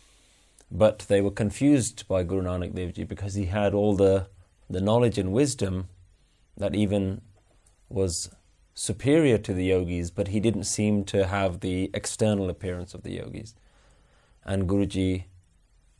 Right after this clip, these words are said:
questions their appearance and says, "Actually, I carry the same symbols as you, but I don't do them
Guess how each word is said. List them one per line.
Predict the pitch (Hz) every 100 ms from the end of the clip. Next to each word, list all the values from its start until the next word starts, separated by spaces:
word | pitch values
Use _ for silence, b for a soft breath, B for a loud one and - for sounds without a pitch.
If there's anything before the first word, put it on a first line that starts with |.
| _ _ _ _ _ _ _ _ -
questions | - 123 - - 92 90
their | - 101 107
appearance | 92 - 90 85 87
and | 92 85
says, | - 92 95
"Actually, | - - 92 90
I | 95 95
carry | 95 - 101 95 90 87 87 - b b b b _
the | 87 101
same | - 107 104
symbols | 98 127 120 98 90
as | 90 82
you, | 92 90 85
but | 92
I | 92
don't | 92 95 - -
do | 104 98
them | 87 87